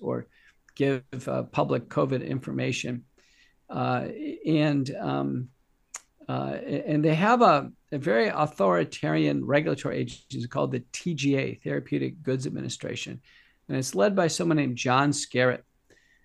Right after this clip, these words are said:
A-, and this was really the theme of, of our mission. So when we, when we go to Australia, and I was a visiting professor there a few years ago, I already had a visa.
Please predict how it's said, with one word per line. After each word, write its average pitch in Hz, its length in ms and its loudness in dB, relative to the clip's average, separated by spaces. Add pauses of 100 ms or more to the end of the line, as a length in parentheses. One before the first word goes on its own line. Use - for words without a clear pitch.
(220)
A-, 127 200 -2
and 139 180 2
this 220 180 4
was 196 240 4
really 156 280 8
the 127 160 0
theme 151 420 4
of, 123 260 -4 (220)
of 120 400 0
our 123 220 2
mission. 131 480 2
So 139 360 0 (380)
when 147 140 6
we, 151 260 4
when 156 160 2
we 151 80 2
go 226 160 6
to 269 80 10
Australia, 196 460 8
and 147 80 2
I 190 160 4
was 262 160 4
a 160 80 2
visiting 180 400 6
professor 160 400 0
there 135 140 -2
a 120 40 -4
few 139 160 -4
years 147 160 2
ago, 131 140 -2
I 143 100 4
already 240 200 8
had 208 220 6
a 170 60 6
visa. 190 380 6